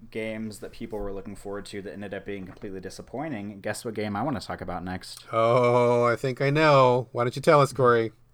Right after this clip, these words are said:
Speaker 1: Was that a good segue or not?
Speaker 2: That was a great segue, actually. I give you props for that one.
Speaker 1: <laughs> That's because I wanna talk about No Man's Sky. <laughs> Uh, No Man's Sky came out in, it came out in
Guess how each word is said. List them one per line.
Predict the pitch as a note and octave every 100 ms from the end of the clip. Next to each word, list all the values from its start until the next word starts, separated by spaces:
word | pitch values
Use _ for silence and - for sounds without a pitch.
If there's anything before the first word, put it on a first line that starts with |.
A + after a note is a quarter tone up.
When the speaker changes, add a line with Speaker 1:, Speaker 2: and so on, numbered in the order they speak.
| _ _ _ -
Speaker 1:
Was | G#2
that | G#2
a | G2+
good | F#2+
segue | F#2+ - F2+
or | G2 G#2 F#2+
not? | F2+ G2 -
Speaker 2:
That | C#3+
was | G3
a |
great | D3+ C#3 E3
segue, | B2+ G#2 G2+
actually. | G2 - G#2+
I |
give | B2
you | A#2+
props | A#2+ A2+
for | -
that | G2+ G#2
one. | G2 - _ _
Speaker 1:
<laughs> | A2+ A2 - G3+ - F3+ F3+ F3+ - - -
That's | A#2 -
because | B2 C3+ A#2
I | A2+
wanna | A#2+
talk | B2 B2+
about | A#2+ B2 F#2
No | F#2+ G#2
Man's | A2 G#2+ G#2+
Sky. | - B2 G2+ F2 G2+ - - - -
<laughs> | D#3+ - - - - - - C4 A#3+ - _ _
Uh, | - - - B2+ A#2+ A2+ G#2+ -
No | C3
Man's | D3 D#3 D3+
Sky | - D#3 D#3+ D#3 D3+ C#3+
came | - A#2
out | A2+ A2 G#2+
in, | G2+ - - -
it | - F3+
came | F3+ B3
out | C4
in | F#3